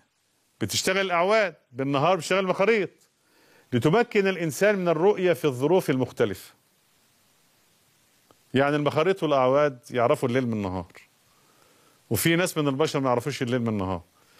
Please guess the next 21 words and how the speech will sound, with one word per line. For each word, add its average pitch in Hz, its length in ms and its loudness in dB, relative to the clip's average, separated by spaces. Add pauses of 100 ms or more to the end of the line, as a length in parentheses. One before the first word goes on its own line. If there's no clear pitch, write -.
(100)
بيخلوا 135 460 -2
نهارهم 117 460 -2
ليل 123 300 -2 (1040)
وليلهم 117 480 0
نهار، 92 340 -8 (420)
إنما 143 180 2
المخاريط 131 500 2
والأعواد 123 300 2
عارفة 143 320 -2
عملها 113 300 -6
لأنها 117 420 -4 (460)
مفطورة 117 560 2 (560)
على 110 160 2
هذا 123 220 2
الخلق. 101 340 -6 (1160)
ولو 151 240 4
لم 175 220 0
يكن 233 280 0
الأمر 202 360 0
كذلك 165 460 2
لهلكت، 151 1040 -4